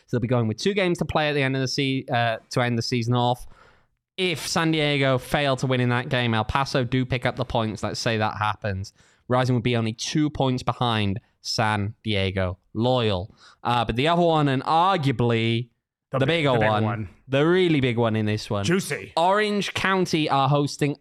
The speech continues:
Speaker 1: Oakland, Roots.
Speaker 2: So much.
Speaker 1: Oakland
Speaker 2: Massive.
Speaker 1: desperately need the points to try and make the playoffs in this, uh, situation. Um,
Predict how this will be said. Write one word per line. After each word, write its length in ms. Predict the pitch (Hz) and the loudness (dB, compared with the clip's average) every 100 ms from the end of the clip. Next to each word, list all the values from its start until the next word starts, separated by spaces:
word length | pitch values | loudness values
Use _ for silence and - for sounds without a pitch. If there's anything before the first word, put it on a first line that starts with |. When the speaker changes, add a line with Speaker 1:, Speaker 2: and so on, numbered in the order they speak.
| - | 0
Speaker 1:
Oakland, 680 | 139 131 - 113 92 90 - 110 | 2 2 0 0 0 -2 -4 0
Roots. 260 | 104 101 | 0 0
Speaker 2:
So 240 | - - 101 | -4 -6 -8
much. 100 | - - | -16 -4
Speaker 1:
Oakland 440 | 151 175 - 190 175 | 0 0 2 2 2
Speaker 2:
Massive. 180 | 139 139 | 0 0
Speaker 1:
desperately 460 | 185 - 220 190 | -2 -2 -2 2
need 220 | 175 175 151 | 2 2 0
the 80 | |
points 380 | - 151 143 - | -2 0 0 -2
to 80 | 147 | -6
try 220 | - 131 | 0 0
and 100 | 123 | 0
make 140 | 117 107 | -2 -6
the 80 | |
playoffs 500 | - 127 117 113 - - | -4 -2 0 0 -4 -6
in 340 | 147 151 147 151 - | -2 0 -2 -4 -6
this, 300 | 131 131 - _ _ _ - | -2 -2 -4 _ _ _ -2
uh, 320 | 127 123 - | 0 0 -2
situation. 880 | - 123 - 135 175 - 190 180 185 _ - _ 139 | -4 -4 -2 0 0 0 0 0 -4 _ -20 _ 0
Um, 600 | 131 131 131 127 127 | 2 2 2 2 -2